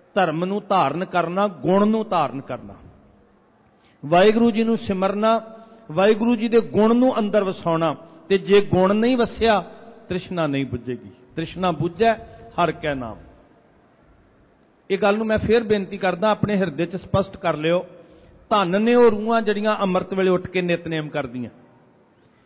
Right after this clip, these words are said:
ਧੰਨ ਨੇ ਉਹ ਗੁਰਸਿੱਖ ਜਿਹੜੇ ਬਹਿੰਦਿਆਂ ਉੱਠਦਿਆਂ ਹਰ ਨਾਮ ਤੇ ਆਉਂਦੇ ਆ।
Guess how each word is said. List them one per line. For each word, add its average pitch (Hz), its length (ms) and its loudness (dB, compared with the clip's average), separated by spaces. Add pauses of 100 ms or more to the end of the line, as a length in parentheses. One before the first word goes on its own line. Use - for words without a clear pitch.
(340)
ਧੰਨ 208 320 4
ਨੇ 240 120 6
ਉਹ 247 180 8
ਗੁਰਸਿੱਖ 214 520 0
ਜਿਹੜੇ 214 240 0
ਬਹਿੰਦਿਆਂ 208 440 0
ਉੱਠਦਿਆਂ 202 480 -2
ਹਰ 180 180 0
ਨਾਮ 170 320 0
ਤੇ 185 140 -10
ਆਉਂਦੇ 143 360 -4
ਆ। 107 80 -8